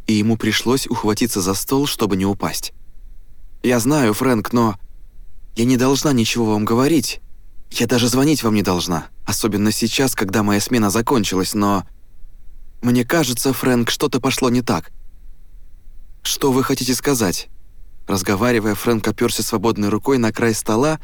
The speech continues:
и налег на нее всей тяжестью. Теперь вверх по руке побежали мурашки, а плечо и шею закололо крошечными тупыми иголочками. "Я точно не знаю.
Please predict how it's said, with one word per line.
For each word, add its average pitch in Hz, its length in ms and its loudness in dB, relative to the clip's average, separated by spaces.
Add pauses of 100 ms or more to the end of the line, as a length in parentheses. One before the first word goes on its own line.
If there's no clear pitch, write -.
(460)
и 139 100 4
налег 120 420 2
на 123 60 4
нее 113 280 4
всей 120 340 0
тяжестью. 92 580 -2 (880)
Теперь 113 340 0
вверх 98 320 0
по - 120 -4
руке 110 400 0 (180)
побежали 110 460 2
мурашки, 110 580 0 (160)
а 104 140 -2
плечо 107 380 0
и 104 80 4
шею 143 460 2 (320)
закололо 123 640 2
крошечными 123 560 0
тупыми 120 480 2
иголочками. 92 640 0 (1080)
"Я 123 160 4
точно 147 300 0
не 139 120 4
знаю. 135 460 2